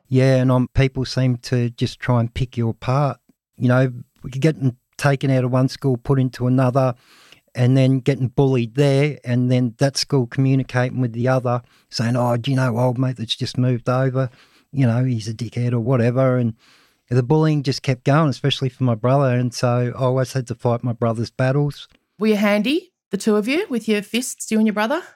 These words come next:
Speaker 1: Uh, no. So I never fought back at first. Um, so I used to just get punched up and would never fight back. And then my parents said, "Listen, you gotta fight back." And when I fought back, I got in trouble.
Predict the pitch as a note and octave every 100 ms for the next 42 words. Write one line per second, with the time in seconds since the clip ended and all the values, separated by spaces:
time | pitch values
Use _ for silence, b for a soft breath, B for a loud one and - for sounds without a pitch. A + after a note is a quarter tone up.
0 | _ _ _ _ _ _ _ - C3 C3
1 | C3 B2 C3 C3 A#2 G#2+ - B2 A#2+ B2+
2 | C3 C#3+ - - C3 A#2 C3+ D3+ F3+ -
3 | B2+ A#2+ C#3+ E3 G3 - A#2 B2+ B2+ A#2
4 | - A#2+ B2 C3+ A2+ C3 - - C3 -
5 | D3 F3 _ _ _ _ _ C3+ B2 B2+
6 | B2 A#2+ B2 A#2 C3+ B2+ - C3 B2 C#3+
7 | D#3 E3 C#3 C3+ B2+ B2 - C3 C3 B2+
8 | - B2+ A#2+ B B B B D3 - B2+
9 | C3 B2 C3 - C3 A2+ - A2 A2+ -
10 | _ _ B2+ B2+ C3 A#2 E3+ F3 - A2+
11 | C#3 _ _ _ - C3+ D3 D3+ F3+ F3
12 | G#2+